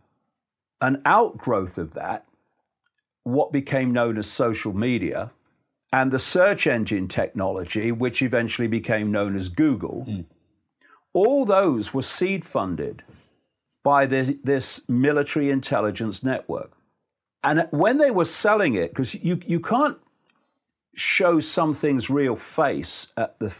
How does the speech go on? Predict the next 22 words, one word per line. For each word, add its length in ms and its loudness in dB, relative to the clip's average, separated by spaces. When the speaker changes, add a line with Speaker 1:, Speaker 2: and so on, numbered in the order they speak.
Speaker 1:
at 180 0
the 80 -10
start. 640 0
Otherwise, 340 0
people 340 -2
will 120 2
reject 540 0
it 160 0
and 80 2
it 100 -4
won't 240 0
get 180 4
anywhere. 580 -4
You 140 0
have 320 0
to 120 0
put 300 -2
another 460 2
face 420 -2
to 120 -6
the 100 -6
world. 400 -10